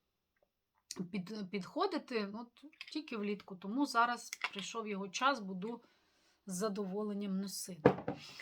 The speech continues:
Так, ну і покажу вам, звичайно, свої інжири дуже швидко. Сьогодні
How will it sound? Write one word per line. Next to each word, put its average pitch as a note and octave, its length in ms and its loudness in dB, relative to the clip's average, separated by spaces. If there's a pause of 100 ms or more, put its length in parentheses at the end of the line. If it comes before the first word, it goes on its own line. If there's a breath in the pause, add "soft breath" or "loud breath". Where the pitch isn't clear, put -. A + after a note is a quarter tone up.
(280 loud breath)
Так, B3 200 8
ну E4 140 8
і G4 100 8
покажу C#4+ 420 4
вам, B3 220 6
звичайно, A3 580 4
свої A3 480 -6
інжири G3+ 520 2
дуже F3+ 280 -2
швидко. G3+ 720 0 (1700)
Сьогодні G#3+ 760 4